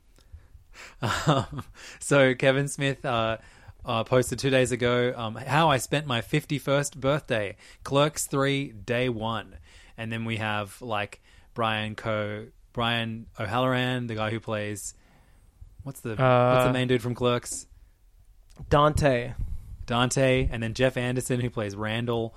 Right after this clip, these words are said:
Speaker 1: You have Jason Mewes, who plays Si-, um, Jay, and then, of course, Kevin Smith, who plays Silent Bob. Um, and then, uh, next to Jay, <clears throat> someone that definitely wasn't in Clerks One or Clerks Two.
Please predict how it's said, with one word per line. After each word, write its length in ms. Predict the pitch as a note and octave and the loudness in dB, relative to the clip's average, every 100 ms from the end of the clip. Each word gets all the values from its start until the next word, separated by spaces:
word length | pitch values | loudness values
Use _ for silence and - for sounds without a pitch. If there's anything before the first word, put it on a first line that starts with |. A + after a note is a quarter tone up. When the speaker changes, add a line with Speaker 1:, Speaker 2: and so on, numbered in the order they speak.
| - - - | -18 -20 -12
Speaker 1:
You 80 | A2 | -8
have 140 | G#2+ | -4
Jason 420 | A2 C3 C3 C3+ A#2+ | 4 4 4 0 -2
Mewes, 360 | B2 B2+ A#2+ | 0 0 0
who 100 | A2 | -4
plays 260 | - G#2+ G2 | -6 -6 -4
Si-, 100 | A#2 | -4
um, 360 | A2+ G#2+ G2+ | -2 -4 -6
Jay, 340 | G#2 B2 C3 C3+ | 0 2 4 2
and 100 | A#2 | -2
then, 120 | G#2+ | -6
of 40 | - | -6
course, 180 | G#2+ | -6
Kevin 220 | - A#2+ A2 | -4 -4 -4
Smith, 220 | B2 A2+ | -6 -4
who 80 | A2 | -6
plays 400 | - G2+ G2+ - - - - | -6 -6 -6 -8 -14 -20 -16
Silent 540 | - - D3 F3+ A#2 - | -6 4 6 8 4 0
Bob. 340 | A2 G#2 G#2 - - - - | 0 0 -4 -10 -20 -20 -12
Um, 300 | G2+ G2 G2 A2 | -8 -8 -8 -8
and 140 | G#2+ A#2+ | -4 0
then, 240 | C3+ C3+ | 0 2
uh, 280 | B2+ A#2+ A#2+ - - - _ - | 2 2 0 -8 -20 -20 _ -10
next 380 | C#3 C3+ F#3+ - | 0 2 2 4
to 120 | F#3+ | 4
Jay, 520 | C3+ D3+ F#3 A#2+ A2 - - | 6 8 8 6 0 -6 0
<clears throat> 380 | F#3+ C3 F2+ - | 0 0 -6 -4
someone 400 | - D#3+ E3+ D3 | 4 8 8 8
that 200 | C3 B2+ - - - | 4 2 -10 -8 6
definitely 400 | E3 E3+ F3+ E3 | 6 6 4 4
wasn't 300 | D#3+ D#3+ D#3+ | 4 4 0
in 120 | C#3+ | -4
Clerks 380 | - D3 D3+ - | -2 -2 -2 -2
One 260 | C3+ D3 | 0 0
or 260 | C#3+ B2+ D3 | -2 0 0
Clerks 440 | - D3+ D3 C#3 - | -2 -2 -2 -2 -2
Two. 380 | D3+ C#3+ G#2+ | 2 2 0